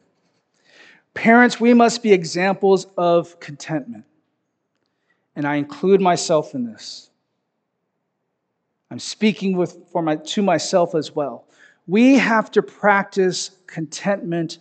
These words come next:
for our children, teaching them how to be content.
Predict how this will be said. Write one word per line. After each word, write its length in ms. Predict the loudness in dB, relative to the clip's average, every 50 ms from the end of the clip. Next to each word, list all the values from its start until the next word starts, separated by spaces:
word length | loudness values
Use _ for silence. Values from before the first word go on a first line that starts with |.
| _ _ _
for 640 | _ _ -2 0 2 4 4 4 4 2 0 -2
our 280 | -4 -2 -2 -2 -2 -4
children, 680 | -6 -8 -8 -8 -6 -6 -8 -8 -10 -12 -14 -14 -18 _ _ _ _ _ _ _ _ _ _ _ _ _ _ _ _ _ _ _ _ _
teaching 580 | -14 -10 -2 2 4 4 4 2 0 -4 -2 -2
them 300 | 0 0 0 0 -2 -6 -10 -18 _ _
how 460 | -14 -8 -2 2 4 6 6 6 6
to 240 | 4 2 -4 -6 -6
be 580 | -6 -6 -4 -4 -2 0 0 -2 -2 -4 -6 -10 _ _
content. 880 | -14 -12 -10 -10 -10 -10 -10 -8 -8 -8 -10 -12 -18 -20 -20 -20 -20 _